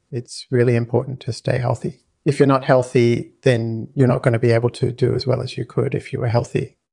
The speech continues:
And so make sure that you get enough rest and eat well. And also keep your mind active.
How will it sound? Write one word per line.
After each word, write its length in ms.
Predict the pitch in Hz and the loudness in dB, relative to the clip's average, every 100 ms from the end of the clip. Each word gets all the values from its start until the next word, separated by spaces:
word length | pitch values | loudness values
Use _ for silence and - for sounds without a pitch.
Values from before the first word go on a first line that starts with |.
| _ _ _ _ | _ _ _ _
And 100 | 131 | -10
so 480 | 117 - 117 113 117 _ _ - | -4 0 0 -2 -6 _ _ -2
make 180 | 123 - | -2 0
sure 260 | 139 123 | 0 2
that 160 | 123 131 | 2 -2
you 180 | 123 117 | -2 0
get 160 | 117 | -2
enough 300 | 123 120 - | -2 -6 -2
rest 320 | 123 120 - | -2 -2 -4
and 100 | 123 | -6
eat 160 | 104 - | -4 -4
well. 320 | 110 113 - _ _ | -2 -2 -6 _ _
And 80 | 117 | -2
also 280 | 113 - 123 | -2 -2 -2
keep 240 | - 127 | -2 0
your 80 | 127 | 2
mind 240 | 117 113 | 2 2
active. 500 | 113 - 117 120 - | 0 2 0 0 -6